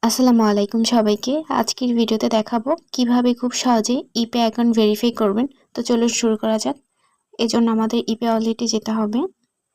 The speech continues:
তারপর দেখুন উপরে যে থ্রি লাইনার, এখানে ক্লিক করে নেবেন। তো একদম নিচে লেখা আছে আনভেরিফাইড, তো এখানে ক্লিক করে নেবেন। তো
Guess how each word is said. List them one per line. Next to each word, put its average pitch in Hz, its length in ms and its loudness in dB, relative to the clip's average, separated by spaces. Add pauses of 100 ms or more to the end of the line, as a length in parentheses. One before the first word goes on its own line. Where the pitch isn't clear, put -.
(1700)
তারপর 233 300 2
দেখুন 233 320 2
উপরে 220 320 2
যে 226 140 4
থ্রি 233 260 0
লাইনার, 226 360 2
এখানে 233 320 -2
ক্লিক 208 300 -4
করে 214 200 0
নেবেন। 208 280 0 (420)
তো - 60 -2
একদম 220 360 4
নিচে 226 260 2
লেখা 220 300 0
আছে 220 280 -2
আনভেরিফাইড, 220 720 0 (160)
তো - 120 -18
এখানে 226 300 0
ক্লিক 220 280 -4
করে 220 200 -2
নেবেন। 208 300 0 (520)
তো 233 100 -4